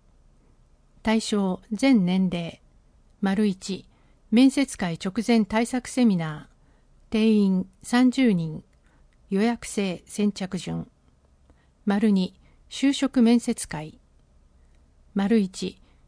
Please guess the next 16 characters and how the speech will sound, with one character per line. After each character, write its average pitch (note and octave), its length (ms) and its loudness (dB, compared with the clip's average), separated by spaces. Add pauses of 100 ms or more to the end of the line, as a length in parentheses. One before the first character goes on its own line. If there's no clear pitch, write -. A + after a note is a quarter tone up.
(120)
就 C4+ 200 0
職 C4 300 0
面 B3+ 180 6
接 - 260 -4
会 F#3 220 -2
の E3 220 -4 (140)
直 G#3 200 -4
前 C4 220 4
対 A#3 200 -2
策 B3 200 -6
セ A3+ 180 0
ミ F#3+ 100 2
ナ D#3+ 340 -8
ー。 - 100 -20 (720)
丸 G3 260 2
二、 F3+ 240 -2